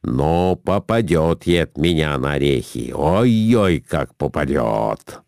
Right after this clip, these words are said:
Все пошли за проводником в форменной фуражке.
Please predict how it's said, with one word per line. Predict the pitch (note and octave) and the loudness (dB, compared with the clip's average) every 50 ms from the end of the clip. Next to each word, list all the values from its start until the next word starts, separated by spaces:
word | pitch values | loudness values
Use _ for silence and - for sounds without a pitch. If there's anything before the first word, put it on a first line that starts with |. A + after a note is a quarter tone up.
| _ _ _ _ _ _ _ _ _ _ | _ _ _ _ _ _ _ _ _ _
Все | - - - - C#3+ F3 G#3 | -14 -12 -4 0 0 2 2
пошли | - - E3 D#3+ A#2+ - - G2 A#2+ C3 B2+ | 2 2 2 0 0 0 0 2 2 4 4
за | F#2 D#2+ G2 F2+ | 4 2 2 2
проводником | - F#2+ F2 E2 D#2+ D#2 C2 C#2 C#2 C2 - _ - G2+ A2+ B2+ C#3+ D3 C#3 C#3 - - - - - _ | 2 0 0 2 2 0 0 0 -2 -2 -2 _ 0 2 2 2 2 0 -2 -4 -8 -14 -20 -20 -20 _
в | _ - - | _ -14 -12
форменной | - - F#2 F#2+ F2+ E2+ E2+ F2 E2+ E2 E2 E2 | -6 -2 0 2 2 2 4 4 4 4 2 2
фуражке. | D#2 - - F2 D#2+ D2+ C#2 A#1 - - - - - - - | 0 0 0 0 2 2 0 -2 -6 -12 -16 -18 -20 -20 -20